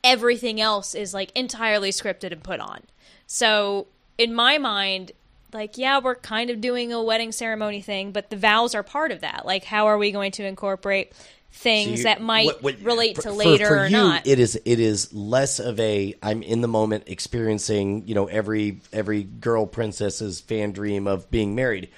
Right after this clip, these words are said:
Speaker 2: For you, it's like, "No, assholes, this is a show. And we're
Speaker 1: Basically.
Speaker 2: gonna make sure this shit's good, and there's quality control, and you're late on your scripts."
Speaker 1: Yeah, well, and I wouldn't say he's late on his scripts. I've just been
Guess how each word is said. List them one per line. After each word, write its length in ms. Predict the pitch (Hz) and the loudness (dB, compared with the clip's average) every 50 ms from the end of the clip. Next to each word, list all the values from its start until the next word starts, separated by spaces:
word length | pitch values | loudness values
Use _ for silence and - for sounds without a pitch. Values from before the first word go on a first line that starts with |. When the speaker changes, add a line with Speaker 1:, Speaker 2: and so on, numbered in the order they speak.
| - _ _ | -20 _ _
Speaker 2:
For 100 | - 120 | -8 -4
you, 220 | 120 135 170 170 143 | 0 4 4 4 4
it's 140 | 127 - | 4 2
like, 240 | 135 117 107 92 - _ _ _ _ - | 0 0 0 -2 -6 _ _ _ _ -4
"No, 280 | 98 123 143 143 123 113 | 0 2 2 2 2 0
assholes, 460 | 107 101 95 - 101 107 101 92 - | -2 -4 -6 -6 -6 -6 -6 -8 -6
this 240 | - - 147 147 - | -4 -2 -2 0 0
is 160 | 180 151 101 | -2 -4 -4
a 60 | 101 | -4
show. 540 | 87 - - - 151 143 117 80 78 80 - - _ | -6 -4 -2 0 2 2 2 0 -2 -6 -10 -12 _
And 20 | |
we're 40 | 226 | 4
Speaker 1:
Basically. 280 | 240 247 240 123 131 147 | 4 4 4 4 0 0
Speaker 2:
gonna 140 | 147 156 139 127 | 0 0 0 0
make 180 | 127 131 - | 0 0 -2
sure 240 | - - 147 131 117 | -2 -2 -2 -2 -2
this 180 | 101 107 107 - | -2 -2 -4 -4
shit's 260 | - 131 110 - - | -4 -4 -6 -6 -10
good, 460 | - - - 117 135 135 120 117 110 | -14 -8 0 4 6 8 8 8 6
and 80 | - - - _ _ - | 2 -4 -16 _ _ -6
there's 180 | 107 101 - | -6 -6 -4
quality 400 | - - 120 113 110 107 104 107 | -4 -2 0 0 0 0 -2 -4
control, 420 | 92 - 95 - - 120 113 104 104 | -8 -8 -10 -6 -2 0 0 0 -2
and 160 | 95 95 95 | -2 -2 0
you're 100 | 113 120 | 0 0
late 220 | 107 107 110 110 | 2 2 0 0
on 140 | 104 98 95 | 0 0 -2
your 100 | 90 85 | -6 -8
scripts." 540 | - - - 113 101 69 - - - - - _ - - _ _ - - - - _ _ _ _ _ _ _ _ _ - | -10 -12 -10 -10 -12 -12 -12 -16 -20 -20 -20 _ -20 -20 _ _ -20 -20 -20 -20 _ _ _ _ _ _ _ _ _ -2
Speaker 1:
Yeah, 300 | 269 294 277 226 214 - | 2 6 6 6 6 6
well, 180 | 302 339 320 302 | 6 4 4 6
and 80 | 294 | 4
I 60 | 285 | 2
wouldn't 200 | 269 247 220 214 | 2 0 -4 -4
say 140 | - 220 196 | -4 -4 -4
he's 180 | 190 208 190 - | -4 -6 -6 -4
late 160 | 196 190 180 | -4 -2 -2
on 80 | 180 165 | -4 -6
his 80 | 160 - | -8 -8
scripts. 300 | - - 196 170 - 196 | -6 -6 -6 -4 -4 -6
I've 80 | 185 | -6
just 140 | 175 175 - | -6 -8 -10
been 180 | - 170 - | -10 -12 -12